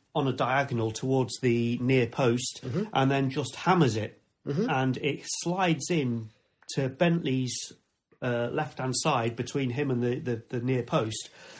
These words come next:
Speaker 1: And to be fair, yeah, you'd normally expect a keeper to have saved it. Uh, the, it sort of, like, slipped in behind, behind him. It was like he was too
Speaker 2: Okay,
Speaker 1: slow to react.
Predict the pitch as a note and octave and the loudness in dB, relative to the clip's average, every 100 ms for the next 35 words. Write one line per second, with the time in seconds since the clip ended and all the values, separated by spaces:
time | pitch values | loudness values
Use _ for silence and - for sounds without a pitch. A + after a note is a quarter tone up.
0 | - C#3 C3+ B2 - - - _ _ _ | -4 2 4 2 -2 -14 -20 _ _ _
1 | _ - D3+ D#3 C3 E3 - E3+ C#3 A#2 | _ -6 0 0 0 -4 -4 -2 0 0
2 | G2+ C3 C3+ D#3+ D3+ D3 C#3+ - - D3 | -2 -4 0 2 2 0 -2 -6 -6 -4
3 | - - - C3+ B2+ - B2+ A2+ B2 A2 | -4 -6 -4 -2 -2 -4 -4 -2 -4 -4
4 | G#2 G#2 - - C3 A#2+ B2+ C#3 C3+ C3+ | -4 -10 -12 -8 -4 -4 -4 -4 -6 -6
5 | - D3 B2 - - - - - - D#3 | -2 -2 -2 -8 -14 -8 -8 -6 -4 -2
6 | D3+ - D3+ B2+ A#2 - C3 C3+ C3 C3 | -2 -2 -2 0 -2 -4 -6 -2 -2 -4
7 | - C3 D3 C3+ A#2+ A2 A2 - A#2+ A2 | -6 -8 -4 -2 -2 -2 -6 -6 -6 -4
8 | B2+ A2+ - A#2+ - B2 A2+ - A2 | -4 -4 -2 -4 -2 -4 -6 -6 -8